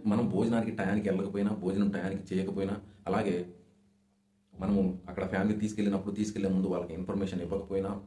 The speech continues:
ఫ్యామిలీని మీరు మన కంటోన్మెంట్ నుండి బయ-, బయటికి తీసుకెళ్తున్నా ప్రతిదీ కూడా, ప్రతిదీ కూడా వాళ్ళకి ఇంటిమేషన్ ఇవ్వాలి. ఇన్ఫర్మేషన్ వాళ్ళకి అందించిన తర్వాతనే మనం అక్కడ చేయాలి.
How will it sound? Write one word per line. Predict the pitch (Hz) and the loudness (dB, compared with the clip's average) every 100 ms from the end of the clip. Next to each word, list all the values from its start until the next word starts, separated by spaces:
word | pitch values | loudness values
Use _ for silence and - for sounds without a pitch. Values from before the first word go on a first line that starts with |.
| - - - | -18 -14 -6
ఫ్యామిలీని | 95 107 110 92 87 - - - | 0 2 4 2 0 -6 -12 -6
మీరు | 98 95 87 - - - - | 0 2 2 -2 -10 -16 -8
మన | 98 | -4
కంటోన్మెంట్ | 101 98 104 101 101 | -2 0 2 2 0
నుండి | 95 | 0
బయ-, | 90 87 92 - | -2 0 -2 0
బయటికి | 92 95 - | -2 -2 -4
తీసుకెళ్తున్నా | 101 104 98 98 104 | -4 -2 -4 -2 0
ప్రతిదీ | 147 143 160 165 160 | 0 -2 0 2 4
కూడా, | 117 85 | 2 0
ప్రతిదీ | - 101 107 | -2 -4 -2
కూడా | 110 98 104 | -2 -2 -2
వాళ్ళకి | - - 85 82 | -2 -4 -4 -8
ఇంటిమేషన్ | - 92 98 98 90 | -6 -6 -4 -6 -6
ఇవ్వాలి. | 85 95 101 | -2 0 0
ఇన్ఫర్మేషన్ | 90 98 90 90 | -2 -4 -4 -4
వాళ్ళకి | 87 85 82 | -6 -8 -6
అందించిన | 87 90 90 | -6 -8 -6
తర్వాతనే | 85 85 87 | -4 -4 -6
మనం | 85 | -8
అక్కడ | 82 - - | -8 -10 -12
చేయాలి. | 76 | -16